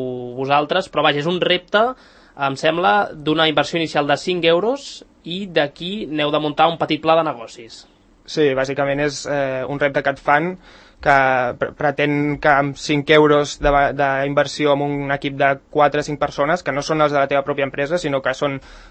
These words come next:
Speaker 2: eh, barrejats amb altres equips de membres de Youth, amb aquests cinc euros has d'aconseguir fer amb, eh, de les quatre de la tarda, si no m'equivoco, fins les vuit, eh, o així, doncs has d'aconseguir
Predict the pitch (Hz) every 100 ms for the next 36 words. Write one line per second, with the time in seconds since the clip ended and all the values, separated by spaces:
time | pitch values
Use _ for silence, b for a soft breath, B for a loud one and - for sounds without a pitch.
0 | B 143 143 151 147 139 156 151 147 147
1 | 151 139 139 - 143 127 131 147 147 143
2 | 135 135 175 - B B B B B B
3 | - 151 151 147 170 156 151 156 165 151
4 | 151 151 143 143 147 143 151 143 139 139
5 | 135 135 135 - 143 135 131 139 135 135
6 | 135 - - - 147 143 156 151 143 147
7 | 147 143 139 139 - 147 139 143 143 143
8 | 139 143 143 131 - 147 151 156 139 -
9 | - 151 143 143 139 135 135 127 - 147
10 | 135 143 165 147 143 143 147 160 147 147
11 | 147